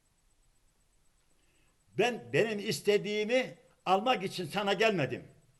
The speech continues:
Ben Allah'ın emrini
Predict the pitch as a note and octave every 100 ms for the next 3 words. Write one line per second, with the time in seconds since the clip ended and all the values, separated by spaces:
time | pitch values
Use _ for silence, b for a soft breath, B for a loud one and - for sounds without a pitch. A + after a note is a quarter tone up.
0 | _ _ _ _ _ _ _ _ _ C3+
1 | E3 D#3 E3 E3+ D#3+ G3+ B3 B3+ A#3+ A#3
2 | A3+ C4 B3+